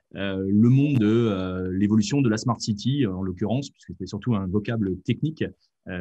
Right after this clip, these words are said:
qui était orienté. Je crois qu'aujourd'hui, on a vu que cette accélération, on l'a fait ensemble sur différents événements, comme Hannover Messe, euh,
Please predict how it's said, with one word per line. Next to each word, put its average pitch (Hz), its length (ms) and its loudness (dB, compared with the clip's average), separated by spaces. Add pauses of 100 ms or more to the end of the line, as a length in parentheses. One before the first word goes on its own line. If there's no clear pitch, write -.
(160)
qui 98 80 -6
était 98 100 -2
orienté. 101 420 -2
Je - 80 -12
crois 135 160 -2
qu'aujourd'hui, 107 840 0
on 120 120 6
a 104 80 2
vu 131 180 0
que 139 60 -6
cette 104 180 -2
accélération, 107 640 -2
on 143 180 2
l'a 95 100 -4
fait 101 120 -6
ensemble 107 360 0
sur - 160 -8
différents 95 280 -4
événements, 104 440 2
comme 95 180 -6
Hannover 95 300 -4
Messe, 101 220 -2
euh, 120 340 2